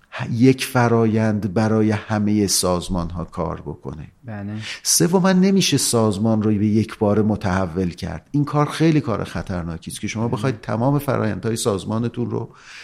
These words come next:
Speaker 1: به هم بزنید. بنابراین این دیدگاه، اه، متحول شد، میشه گفت واقعاً متحول شد و برعکس شد. گفت
Speaker 2: بله.
Speaker 1: من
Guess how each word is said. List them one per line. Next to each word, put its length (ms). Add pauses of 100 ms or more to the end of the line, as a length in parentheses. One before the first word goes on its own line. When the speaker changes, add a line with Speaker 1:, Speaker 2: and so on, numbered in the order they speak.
(180)
Speaker 1:
به 100
هم 340
بزنید. 520
بنابراین 680
این 340 (140)
دیدگاه، 800 (680)
اه، 200
متحول 920
شد، 280
میشه 200
گفت 240
واقعاً 340
متحول 680
شد 300 (380)
و 80
برعکس 560
شد. 260 (500)
گفت 240
Speaker 2:
بله. 80
Speaker 1:
من 340